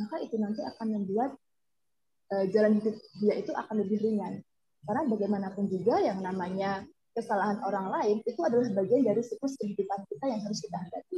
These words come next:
Kita nggak bisa menghindar dari itu. Makanya terampil untuk mengasah soft skill mereka dalam memaafkan dan meminta maaf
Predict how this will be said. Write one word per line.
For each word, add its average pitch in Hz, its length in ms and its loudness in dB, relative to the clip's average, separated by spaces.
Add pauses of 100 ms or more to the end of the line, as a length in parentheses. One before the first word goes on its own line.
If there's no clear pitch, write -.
Kita - 160 -6
nggak - 220 -2
bisa 294 180 -6
menghindar 202 540 0
dari 180 180 -10
itu. - 400 -12 (320)
Makanya 208 420 -6 (800)
terampil 208 520 0 (840)
untuk 208 160 -2
mengasah 202 460 -4 (100)
soft 214 240 -8
skill 202 240 0
mereka 190 300 -8
dalam 196 200 -6
memaafkan 202 540 -6
dan 202 100 -2
meminta 196 300 -8
maaf 196 300 -10